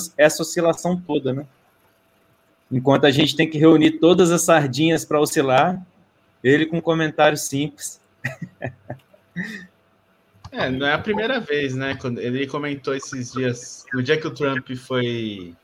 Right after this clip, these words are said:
Speaker 2: expulso do Twitter, ele comentou Go Signal, né? Que seria o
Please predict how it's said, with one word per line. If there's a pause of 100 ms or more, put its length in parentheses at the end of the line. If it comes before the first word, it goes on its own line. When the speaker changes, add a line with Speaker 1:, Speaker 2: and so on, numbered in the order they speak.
(380)
Speaker 2:
expulso
do
Twitter,
ele
comentou
Go
Signal,
né? (340)
Que
seria
o